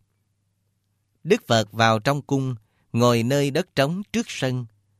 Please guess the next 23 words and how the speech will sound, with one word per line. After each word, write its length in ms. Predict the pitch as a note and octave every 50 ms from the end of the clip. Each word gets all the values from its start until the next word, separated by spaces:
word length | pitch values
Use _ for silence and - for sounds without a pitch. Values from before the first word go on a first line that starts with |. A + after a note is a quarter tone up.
| _ _ _ _ -
La 180 | B2 C#3+ D#3+
Hầu 220 | D#3+ C3 A2+ G#2+ G#2+
La 360 | A2+ B2 C3 C3+ C3+ C3 B2+
chạy 300 | A#2+ - A2 G#2 G2+ G#2+
xuống 240 | A2 - E3+ G#3+ G#3
lầu, 320 | A#2+ G2+ G2 F#2+ F2+ F2 _ _ _ _ _ _ -
đến 220 | A#2 B2+ E3 A3 A#3+ -
chỗ 200 | - G#2 A2 F3+
Phật, 300 | - - - G#2 G2 G2 - _ _ _ _ _ _ _ _ _ -
đầu 260 | A#2 A#2 A#2 A#2 A#2
mặt 260 | A2+ A2+ A2+ A2 G#2+ _ -
kính 160 | D#3 E3+ A3
lễ 280 | A3 C#3 G#2+ G#2 G#2+ C3
sát 360 | C#3 - - F#3+ A3+ - _ -
chân, 300 | D3+ C#3+ C#3+ C#3+ C3+ B2 - _ _ _ _ -
rồi 320 | A2+ A#2 A#2+ A#2 A2+ A2
đứng 260 | A#2 C#3+ C#3+ G3 A#3
trong 320 | G#3 - C#3+ C#3 C3+ B2+ C#3
bóng 300 | C3 C3 D#3+ G3+ A#3+ A3+
của 160 | - G#2+ A2+
Đức 200 | E3 A#3 - _ -
Phật, 200 | - G#2+ G2+ G2 - _ _ _ _ _ _ _
nói: 360 | - G#2+ A2+ A2+ A2+ B2+ E3